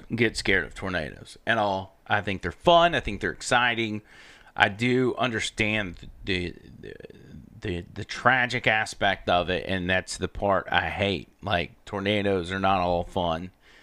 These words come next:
They're not all exciting. Parts of it is. Following them is. I mean, I'm,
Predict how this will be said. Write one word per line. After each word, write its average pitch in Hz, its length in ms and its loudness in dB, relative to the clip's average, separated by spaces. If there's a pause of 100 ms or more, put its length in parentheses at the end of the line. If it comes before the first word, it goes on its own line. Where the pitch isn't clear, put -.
(260)
They're 107 120 0
not 104 220 0
all 98 220 -4
exciting. - 720 -4
Parts 120 360 0
of 113 160 2
it 101 120 0
is. 76 260 -2
Following 131 520 4
them 113 200 -2
is. 92 460 -2
I 95 40 0
mean, 98 280 -2
I'm, 110 280 -2